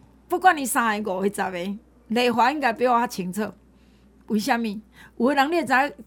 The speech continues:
迄个候选人都登记假选假。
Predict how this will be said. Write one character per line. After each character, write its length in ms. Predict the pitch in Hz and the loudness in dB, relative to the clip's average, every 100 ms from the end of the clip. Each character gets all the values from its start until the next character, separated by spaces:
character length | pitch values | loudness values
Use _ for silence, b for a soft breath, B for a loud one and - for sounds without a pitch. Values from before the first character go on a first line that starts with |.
| _ | _
迄 180 | 220 359 | -2 2
个 300 | 359 302 - | 4 2 0
候 100 | 190 | -4
选 240 | 175 277 277 | 0 0 0
人 160 | 196 | -6
都 120 | - 214 | -6 -6
登 300 | - 220 208 | -2 -4 -4
记 140 | 247 | -8
假 160 | - 233 180 - | -4 -4 -4 -10
选 300 | - 196 185 | -8 -8 -8
假。 120 | 185 | -12